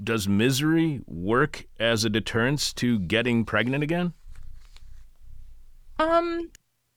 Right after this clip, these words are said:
Speaker 2: yeah, I mean, it, it doesn't, because I, you know, I got pregnant my third time after that second abortion, which was really unpleasant. And, and well, even before I had ever been pregnant, you know, I, um, I went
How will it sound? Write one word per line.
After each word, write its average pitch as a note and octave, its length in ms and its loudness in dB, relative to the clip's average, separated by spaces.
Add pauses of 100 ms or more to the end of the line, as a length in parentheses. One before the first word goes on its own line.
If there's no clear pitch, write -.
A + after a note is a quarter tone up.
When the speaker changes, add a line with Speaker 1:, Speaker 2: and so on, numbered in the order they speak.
(1080)
Speaker 2:
yeah, D4+ 180 4
I B3 80 4
mean, B3+ 180 6
it, C4 240 4
it A3 140 4
doesn't, F#3 640 4
because F3+ 280 -2
I, D#3+ 80 4
you E3+ 80 2
know, E3+ 80 2
I D3+ 140 0
got F3 220 2 (120)
pregnant D3+ 560 -4
my D#3 140 -4
third D3+ 260 -6
time D#3 380 -8 (320)
after F3+ 340 0
that D#3+ 240 0
second D#3+ 320 -4
abortion, D#3 480 -6
which D#3 180 -8
was D#3+ 160 -6
really D#3 540 -2
unpleasant. A3+ 460 2
And, F#3+ 200 0
and G3 180 0
well, G3+ 220 6
even F#3+ 280 2
before F3+ 360 0
I E3+ 60 2
had E3+ 140 -2
ever G#3 220 2
been E3 180 -4
pregnant, D#3+ 500 -8
you F3 120 -4
know, E3 100 -2
I, D#3+ 340 -2 (640)
um, E3 600 0 (1040)
I G3 220 4 (420)
went F#3 540 -2